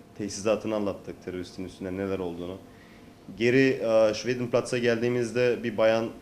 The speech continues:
yolun ortasında duruyordu, yaşlı bir bayan. Onu aldık, Donau tarafında tramvay vardı.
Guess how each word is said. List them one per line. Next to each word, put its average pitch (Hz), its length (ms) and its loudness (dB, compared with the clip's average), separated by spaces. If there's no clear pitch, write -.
yolun 107 200 -2
ortasında 113 420 -2
duruyordu, 104 220 -4
yaşlı 90 340 -4
bir 92 120 -4
bayan. 92 220 -2
Onu 104 140 -2
aldık, 120 360 2
Donau 117 260 2
tarafında 117 380 0
tramvay 110 380 0
vardı. 92 200 0